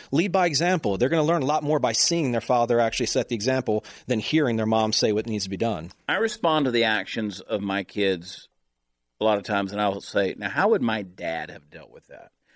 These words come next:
Speaker 2: And I realize it is very, very different 'cause my dad was a disciplinarian. My dad was,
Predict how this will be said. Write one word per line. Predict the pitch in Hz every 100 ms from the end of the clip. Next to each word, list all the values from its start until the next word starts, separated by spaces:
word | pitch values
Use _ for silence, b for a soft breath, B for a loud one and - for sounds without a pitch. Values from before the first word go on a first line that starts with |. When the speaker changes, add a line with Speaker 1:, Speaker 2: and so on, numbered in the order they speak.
| b b
Speaker 2:
And | 123
I |
realize | 127 139 131 107
it | 98
is | 92
very, | 95 104
very | 92
different | 87 107 95 -
'cause | 98
my | 160
dad | 214 190
was | 117
a |
disciplinarian. | 120 113 - 101 87 73 -
My | 107
dad | 104 110 104
was, | 98 92